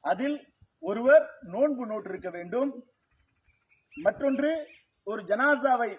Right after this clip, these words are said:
பின்தொடரக்கூடியவராக இருக்க வேண்டும், மூன்றாவது ஒரு நோயாளியை நலம் விசாரிக்க வேண்டும், நலம் விசாரித்ததாக இருக்க வேண்டும்,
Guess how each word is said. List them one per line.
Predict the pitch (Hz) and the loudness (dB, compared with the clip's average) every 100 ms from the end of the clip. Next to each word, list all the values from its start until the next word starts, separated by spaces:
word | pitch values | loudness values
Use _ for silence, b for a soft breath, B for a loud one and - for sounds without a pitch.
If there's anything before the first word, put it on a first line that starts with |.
| - | -12
பின்தொடரக்கூடியவராக | 240 277 254 233 208 202 202 190 185 | -8 -4 -2 -2 -4 -6 -2 -2 -4
இருக்க | 180 185 | -6 -8
வேண்டும், | 185 202 269 294 269 _ _ _ _ 151 | -8 -2 -2 -2 -4 _ _ _ _ -16
மூன்றாவது | 170 277 311 294 247 233 220 277 302 269 _ _ _ | -4 0 2 6 8 8 4 -2 -4 -8 _ _ _
ஒரு | 190 233 | -6 -4
நோயாளியை | 208 302 320 294 254 247 220 - | 4 6 6 4 2 -4 -6 -4
நலம் | 170 254 262 | -2 -2 -2
விசாரிக்க | 233 214 208 196 | 4 4 4 -6
வேண்டும், | 190 202 294 294 - _ | -6 -2 -2 -4 -10 _
நலம் | 196 269 269 | -2 0 2
விசாரித்ததாக | 240 226 220 196 190 | 4 4 2 -2 -2
இருக்க | 185 202 | -2 -6
வேண்டும், | 214 233 311 | -6 -2 -4